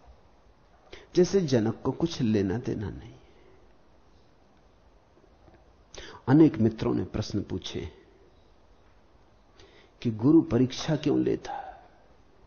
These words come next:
क्या गुरु को इतनी सामर्थ्य नहीं है कि वो देख ले कि वस्तुतः शिष्य को हुआ या नहीं?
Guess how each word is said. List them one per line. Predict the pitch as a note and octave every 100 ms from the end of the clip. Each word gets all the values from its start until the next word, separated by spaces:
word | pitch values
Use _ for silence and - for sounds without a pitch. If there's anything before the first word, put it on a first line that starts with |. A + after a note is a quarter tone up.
| - - - _ _ - -
क्या | A2+
गुरु | G#2 A#2 D3+
को | C#3+ D3+
इतनी | C#3+ D3 D#3
सामर्थ्य | - A#2 D3+ D#3+ D#3
नहीं | D#3 D#3+ E3
है | D#3
कि | C#3
वो | C3
देख | A2+ G#2+ C#3+ D3
ले | D3+ D3+ - - - - - -
कि | G#2+
वस्तुतः | F#2+ A2 - D3+ D3 C3 - -
शिष्य | - C#3 - C3+
को | - C3
हुआ | A2+ C3+ C3
या | - -
नहीं? | -